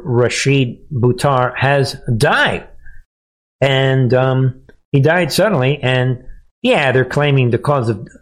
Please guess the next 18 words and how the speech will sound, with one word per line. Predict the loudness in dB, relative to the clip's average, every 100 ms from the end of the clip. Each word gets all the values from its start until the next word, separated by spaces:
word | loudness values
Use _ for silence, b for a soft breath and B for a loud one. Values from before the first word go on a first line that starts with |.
| -4
his | -2 0
death | 0 -2 -2
was | 0 0 0
not | -2 -2 -4
disclosed | -4 0 0 0 2
by | 0
his | 0
family, | -2 0 0
but | 0
if | 0
you | 2
read | 2 2 2 0
the | 0
rest | 0 0 -2 -10 -6
of | -4 0
this, | 2 0 -2 -10 -20 _ _ _ _ _ _ _ _ -2
Doctor | -2 -2 0 0
Buttar, | 0 -2 0 0 2 0 -2